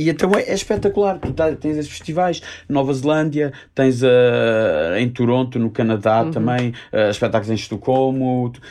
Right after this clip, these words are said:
Speaker 1: pá, na Austrália, eh,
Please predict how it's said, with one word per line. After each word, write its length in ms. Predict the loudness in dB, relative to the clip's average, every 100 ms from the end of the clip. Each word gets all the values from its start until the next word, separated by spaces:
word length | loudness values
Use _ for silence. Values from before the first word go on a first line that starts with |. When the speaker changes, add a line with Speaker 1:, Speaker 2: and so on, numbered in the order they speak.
| -14 -4
Speaker 1:
pá, 360 | 0 0 -2
na 80 | 0 0
Austrália, 720 | 0 2 4 4 2 0 -2 -14 _ -8
eh, 600 | -4 0 0 0 -2